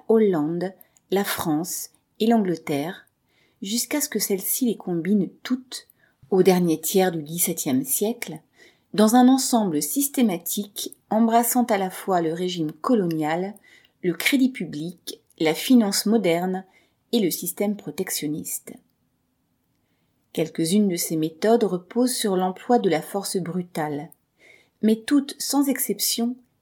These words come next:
exploitent le pouvoir de l'État, la force concentrée et organisée de la société, afin de précipiter violemment le passage de l'ordre économique féodal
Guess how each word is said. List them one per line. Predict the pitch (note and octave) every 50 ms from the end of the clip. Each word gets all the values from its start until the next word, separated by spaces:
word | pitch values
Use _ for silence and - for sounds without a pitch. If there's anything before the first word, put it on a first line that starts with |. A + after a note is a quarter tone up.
| _ _ -
exploitent | A#3+ A#3+ - - - - - C4+ C4+ C4+ -
le | - F3+
pouvoir | - - G3 F3 G3+ G#3+ G#3 F#3
de | F3+ E3+
l'État, | E3+ E3+ F3 F3 _ - E3+ D3+ D3+ D#3 - _ _ _ _ _ _ _ _ _ _ _ _ _ -
la | E3 E3 D#3+
force | - - - F#3+ F3 - - - F3
concentrée | - - G3 G3+ - - G#3 G3+ G#3 - - - E3+ D#3 E3+ - _
et | - F3+ - - -
organisée | F3 F#3 F3+ G3 F3 F#3 F#3 F#3+ F3+ E3+ F#3+ G3+ F#3+
de | E3 D#3
la | D3+ D3+ E3
société, | - - F3 - - - - - - - E3 F3+ - _ - _ _ _ - - _ _ _ _ -
afin | G#3 A3 - C#4+ C4+
de | A#3 F#3
précipiter | F3+ - - A#3+ A#3+ - - A#3+ - A#3 A3+ - - D#3+ D3+
violemment | D3+ D#3 E3+ F#3 B3+ C4+ B3+ A#3 G3+ F#3 E3+ D#3+ F3 A#3 - _ _ _ -
le | F3+ F3+ -
passage | - G#3+ A#3+ A#3+ - C4+ C4 B3 G3+
de | F3+ F3
l'ordre | D#3+ F3+ G#3+ B3+ C4+ B3
économique | B3 A#3 - A3+ G#3+ G#3 G3+ G3 F#3+ F3+ -
féodal | - - G#3 G3 E3 C#3+ D3 D3+ D#3 D#3+ D#3+ E3 E3